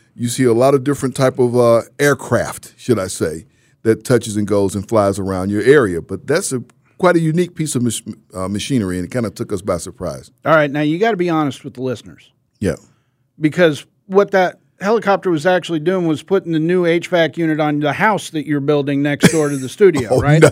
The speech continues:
Speaker 1: yeah, right. <laughs> Uh, not quite,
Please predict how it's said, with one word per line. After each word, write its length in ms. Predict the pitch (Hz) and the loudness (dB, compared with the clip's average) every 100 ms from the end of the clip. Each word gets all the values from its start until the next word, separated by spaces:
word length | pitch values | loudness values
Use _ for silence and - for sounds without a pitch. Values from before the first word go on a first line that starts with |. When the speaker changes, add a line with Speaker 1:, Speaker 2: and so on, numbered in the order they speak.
| 147 143 | 4 2
Speaker 1:
yeah, 360 | 165 127 143 120 | 2 2 -2 2
right. 480 | 165 127 127 190 - | 4 4 0 -8 2
<laughs> 60 | - - - - - - - - - - _ - - _ - - _ - - _ - - _ - - _ - - - - - | 2 2 0 -2 -2 -6 -8 -4 -6 -6 _ -10 -10 _ -10 -10 _ -14 -14 _ -20 -18 _ -4 -4 _ -12 -12 -16 -4 8
Uh, 200 | 160 170 | 8 10
not 280 | 185 262 254 | 8 8 8
quite, 360 | 220 185 110 | 8 8 6